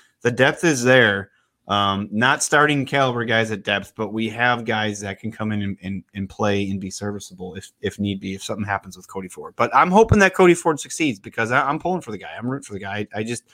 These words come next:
I feel like he got injured. He, he was moved around between tackle and guard, you know, with, in his rookie season. Got that stupid penalty that wasn't a penalty with the blindside block in the Texans game. I know he felt horrible about it. And then he got injured last year,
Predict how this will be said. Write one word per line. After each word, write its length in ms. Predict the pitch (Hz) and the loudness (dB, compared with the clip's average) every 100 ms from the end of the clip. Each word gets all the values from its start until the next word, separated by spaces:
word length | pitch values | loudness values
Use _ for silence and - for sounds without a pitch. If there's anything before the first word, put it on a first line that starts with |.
| _ _ _ _ - | _ _ _ _ -2
I 80 | 117 | 2
feel 180 | 139 | 4
like 160 | 131 127 | 4 4
he 80 | 127 | 2
got 180 | 120 110 | 4 6
injured. 420 | 135 139 135 131 | 4 4 2 2
He, 200 | 117 117 | -2 -6
he 120 | 110 110 | -4 -2
was 220 | 104 - | -4 0
moved 280 | 120 139 135 | 2 4 2
around 260 | 117 120 | 2 2
between 280 | 117 - 110 | 0 -4 -4
tackle 360 | 110 110 - 107 | 0 -2 -2 -4
and 120 | 98 | -2
guard, 360 | 98 104 104 - _ _ _ _ | -2 -2 -2 -6 _ _ _ _
you 120 | - | -2
know, 160 | 113 101 | 0 2
with, 200 | 104 - _ _ _ _ _ _ - | 2 -2 _ _ _ _ _ _ -6
in 100 | 110 | -4
his 200 | 101 104 | -2 -4
rookie 220 | 98 - | -6 -6
season. 500 | - 104 101 101 101 _ - | -2 -2 0 -4 -6 _ 0
Got 160 | 113 | 2
that 140 | 117 107 | 2 0
stupid 380 | - 135 - - | 2 4 4 4
penalty 360 | 120 120 117 | 6 6 6
that 180 | 110 101 | 6 4
wasn't 260 | 107 113 110 | 4 4 2
a 40 | |
penalty 320 | - 107 107 | 2 4 4
with 100 | 101 | 2
the 40 | 95 | -2
blindside 440 | 104 104 107 101 | -2 -2 -2 0
block 260 | 98 101 101 | 2 2 0
in 80 | |
the 40 | 95 | -4
Texans 380 | 98 - 98 - | -4 -4 -10 -6
game. 220 | 101 98 | -4 -4
I 40 | |
know 140 | 98 110 | -2 -4
he 60 | |
felt 220 | 104 95 92 | -4 -8 -4
horrible 280 | 101 101 | -2 0
about 200 | 95 98 | 0 0
it. 60 | 101 | 0
And 80 | 113 | 0
then 80 | 139 | 2
he 80 | |
got 120 | 143 147 | 4 4
injured 260 | 170 120 | 4 2
last 360 | 107 123 139 - | 2 2 2 2
year, 300 | 127 131 | 2 2